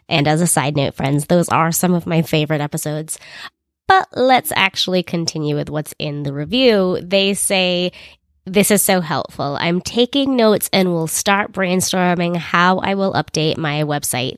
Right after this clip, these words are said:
Thanks, Erin." Well, thank you for listening. And then finally, it's Tanya Bhattacharya, who was one of our LinkedIn experts. Thank you, Tanya, for your review.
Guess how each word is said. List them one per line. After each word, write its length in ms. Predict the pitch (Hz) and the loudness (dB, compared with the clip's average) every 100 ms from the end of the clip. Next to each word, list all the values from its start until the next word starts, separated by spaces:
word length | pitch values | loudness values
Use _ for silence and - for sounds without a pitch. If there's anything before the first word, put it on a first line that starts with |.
| _ | _
Thanks, 320 | 214 196 - - | -2 0 0 -2
Erin." 400 | 147 139 127 175 - - | -2 -4 -4 -6 -10 -10
Well, 160 | - 214 | -2 0
thank 260 | 269 381 233 | 2 2 4
you 200 | 302 262 | 4 4
for 120 | 165 | -2
listening. 600 | 143 160 156 107 185 185 - - - | -4 -4 -8 -8 -10 -12 -16 -20 -4
And 180 | 220 226 | -2 2
then 200 | 247 240 | 0 0
finally, 760 | - 233 294 269 254 254 254 - | 2 2 4 2 2 2 0 0
it's 360 | 226 220 - | 0 0 -4
Tanya 340 | - 226 247 247 | -2 2 2 4
Bhattacharya, 760 | 233 233 - 214 254 240 214 | 2 2 0 0 0 2 2
who 160 | 214 220 | 0 0
was 200 | 220 202 | -2 -2
one 180 | 208 208 | 0 0
of 160 | 214 - | 0 -2
our 200 | 190 202 | -4 -4
LinkedIn 640 | 190 196 196 - 175 175 - | -4 -6 -6 -8 -8 -8 -4
experts. 720 | 208 220 - - 180 113 - | -6 -6 -8 -4 -2 -2 -6
Thank 280 | - 349 - | -8 -6 -2
you, 100 | 370 | -2
Tanya, 400 | - 311 302 294 | 0 0 2 2
for 160 | 285 277 | 0 -2
your 360 | 277 277 277 | 2 2 4
review. 520 | 269 269 285 226 233 | 2 2 2 4 2